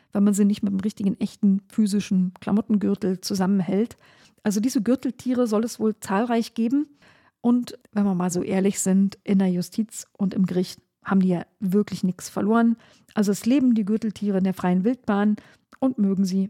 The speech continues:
aussterben im Gericht. Buschmann hat auch gesagt, das Justizministerium ist ein Haus der Freiheit. Seine Aufgabe ist, Bürgerrechte in der digitalen Welt zu verteidigen. Er kam auch von ganz alleine schon auf Chatkontrolle und Vorratsdatenspeicherung zu sprechen,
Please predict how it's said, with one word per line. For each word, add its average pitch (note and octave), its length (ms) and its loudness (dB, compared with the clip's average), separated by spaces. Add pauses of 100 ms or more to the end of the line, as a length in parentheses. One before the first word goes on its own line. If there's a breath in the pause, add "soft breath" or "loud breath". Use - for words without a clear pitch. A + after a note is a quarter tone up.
aussterben F3+ 760 -4
im F#3 140 0
Gericht. - 520 -12 (1200 soft breath)
Buschmann C4+ 360 0
hat E4+ 140 -2
auch - 180 -4
gesagt, C#4 400 -2
das C4+ 160 -6
Justizministerium B3 1040 -2
ist - 180 -10
ein F#3+ 240 -2
Haus F3+ 220 -4
der D#3+ 160 -8
Freiheit. F#3+ 600 -10 (580)
Seine B3 300 0
Aufgabe A3 460 -2
ist, - 260 -6
Bürgerrechte G#3 560 -2
in G3 60 0
der F#3+ 100 0
digitalen F#3 640 -4
Welt G#3 260 -4
zu G#3 100 -12
verteidigen. C4+ 720 -2 (400 soft breath)
Er G#3 120 -4
kam A3+ 240 0
auch G#3 80 -2
von G3 180 -4
ganz G3 180 -2
alleine G3 360 0
schon A3 180 -4
auf F#3+ 140 -6
Chatkontrolle G#3+ 680 -2
und G3 120 -4
Vorratsdatenspeicherung G3+ 1300 -2
zu - 160 -10
sprechen, B3+ 480 -4